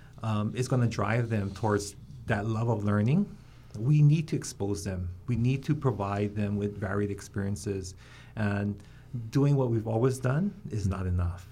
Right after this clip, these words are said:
Speaker 2: Hmm. So question number two, uh, for you, Derek, and you, Micah. Um, recently, I read an op-ed piece by a New York Times columnist, David Brooks,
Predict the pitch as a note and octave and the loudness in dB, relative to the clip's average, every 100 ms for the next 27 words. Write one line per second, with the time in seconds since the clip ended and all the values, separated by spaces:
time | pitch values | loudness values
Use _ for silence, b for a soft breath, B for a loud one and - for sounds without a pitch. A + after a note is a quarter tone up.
0 | - G#2 G2 F2+ F2 - - B B B | -6 0 2 2 -2 -6 -18 B B B
1 | B B B B - - - D#3 G3 F3 | B B B B 2 4 6 4 6 8
2 | C3+ - - B2+ F#2+ E2 E2 - B B | 8 6 4 6 8 6 2 -4 B B
3 | B - G#2 F#2+ F2 F2+ G#2 G2 G2 G#2+ | B 0 4 4 2 2 2 4 4 4
4 | G2 F2+ F2+ G2 F#2 F2+ F2+ F2+ F#2+ F#2 | 6 4 2 2 4 2 2 0 2 0
5 | F#2+ F#2+ F2+ F2+ F2 F#2+ F#2 F2+ G2 - | 0 0 2 0 -4 -2 2 2 0 4
6 | C3+ - E3+ A#2+ A2 A2 G#2 G2+ G2 F#2+ | 4 6 6 8 8 6 4 4 2 2
7 | G2+ F2+ A2 G2+ - G2 F#2 F2+ F#2 F#2+ | 0 0 -2 -2 0 0 2 4 2 2
8 | F2+ G2 F#2 F2+ - - G2 G2 F2+ F2 | -2 -2 -2 -2 -2 0 2 2 2 0
9 | - G2 F2+ F2 - F#2 F2+ - - | 0 0 0 -2 -2 0 0 -2 -4